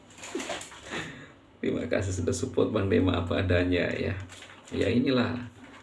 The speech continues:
Bang Dema, nggak usah dibuat-buat hidup. Kalau hidup ini dibuat-buat,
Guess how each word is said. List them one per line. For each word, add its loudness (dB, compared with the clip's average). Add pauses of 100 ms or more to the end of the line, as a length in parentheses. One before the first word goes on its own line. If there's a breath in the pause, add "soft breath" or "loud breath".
(240)
Bang 2
Dema, 2
nggak 0
usah -4
dibuat-buat 4
hidup. 2 (400 loud breath)
Kalau 2
hidup 2
ini 2
dibuat-buat, 2